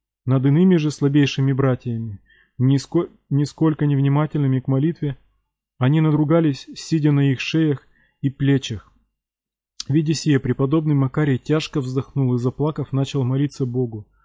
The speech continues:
«Господи, взгляни и не умолкни! Воскресни, Боже, и пусть рассеются враги Твои и добежат от лица Твоего, так как душа наша наполнилась поруганием».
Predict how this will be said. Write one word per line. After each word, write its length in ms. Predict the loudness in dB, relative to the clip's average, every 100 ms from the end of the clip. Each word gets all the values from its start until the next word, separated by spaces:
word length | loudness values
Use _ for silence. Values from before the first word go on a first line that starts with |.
| _ _
«Господи, 680 | -6 -2 -2 -4 -10 -10 -14 _ _ _ _ _ _
взгляни 540 | -12 -4 -2 0 -2
и 200 | -2 -2
не 140 | 0 0
умолкни! 720 | 2 2 2 0 -4 -12 -14 _ _ _ _ _ _ _ _ _
Воскресни, 600 | -2 -2 0 -2 -2 -4
Боже, 380 | -2 -2 0 0
и 40 | 0
пусть 340 | -2 -2 -2
рассеются 600 | -4 -2 0 0 0 -6
враги 300 | -4 -2 -4
Твои 420 | -4 -4 -4 -8 _
и 100 | 0
добежат 580 | 2 2 2 0 -2 -4
от 100 | -4
лица 320 | -6 -2 -2
Твоего, 500 | -2 -2 -2 -4 -8 _ _ _ _ _
так 200 | -4 -4
как 200 | -2 -2
душа 340 | -2 -4 -2 0
наша 260 | 0 -2 -2
наполнилась 640 | -4 -2 -2 0 -2 -4
поруганием». 840 | -8 -6 -4 -2 -2 -4 -10 -14